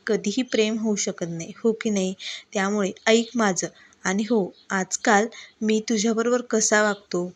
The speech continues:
काय वागतो, या सगळ्या इशाऱ्याने तुला समजलंच असेल ना?" तेव्हा लगेच मुक्ता म्हणते, "हे बघा कार्तिक जीजू, तुम्ही आमच्या स्वातीताईचा नवरा आहात, म्हणून मी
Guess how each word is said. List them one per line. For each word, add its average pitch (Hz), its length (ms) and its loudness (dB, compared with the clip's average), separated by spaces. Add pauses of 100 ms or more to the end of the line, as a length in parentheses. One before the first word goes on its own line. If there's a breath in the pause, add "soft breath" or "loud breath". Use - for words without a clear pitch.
(140)
काय 214 240 6
वागतो, 202 440 -4 (200)
या 220 200 4
सगळ्या 214 400 0
इशाऱ्याने 240 640 2
तुला 254 180 0
समजलंच 254 580 -2
असेल 208 300 0
ना?" 220 120 0 (440 loud breath)
तेव्हा 185 180 2
लगेच 214 380 2 (100)
मुक्ता 220 340 0
म्हणते, 214 360 0 (1120 loud breath)
"हे 220 180 6
बघा 226 260 4
कार्तिक 214 460 2
जीजू, 196 300 -2 (180)
तुम्ही 226 340 2 (120)
आमच्या 220 320 2
स्वातीताईचा 214 840 0 (560 loud breath)
नवरा 214 340 4
आहात, 196 340 0 (100)
म्हणून 208 440 0
मी 240 120 0